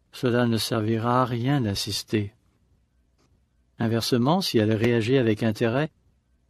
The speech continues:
ne soyez pas timide. En ce qui me concerne, j'ai remarqué que je suis ou bien trop impatient de dire la vérité, ce qui m'amène souvent à faire des bêtises,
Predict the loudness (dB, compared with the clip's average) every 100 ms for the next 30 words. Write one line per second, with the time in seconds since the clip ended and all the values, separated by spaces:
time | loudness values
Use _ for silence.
0 | _ -2 -2 0 0 2 4 2 0 0
1 | 0 0 -2 -10 _ _ _ _ _ _
2 | _ _ _ _ _ _ _ _ _ _
3 | _ _ _ 0 2 4 4 4 0 4
4 | 4 4 2 -4 _ _ _ _ _ _
5 | -10 2 2 4 2 2 0 2 2 0
6 | -2 -4 -2 -2 0 2 2 -2 0 2
7 | 2 -2 -2 0 0 0 0 2 0 2
8 | 2 2 0 -2 0 0 0 -4 _ _
9 | _ _ _ _ -10 -10 -4 0 2 4
10 | 4 2 -2 0 0 0 0 2 2 2
11 | 2 0 0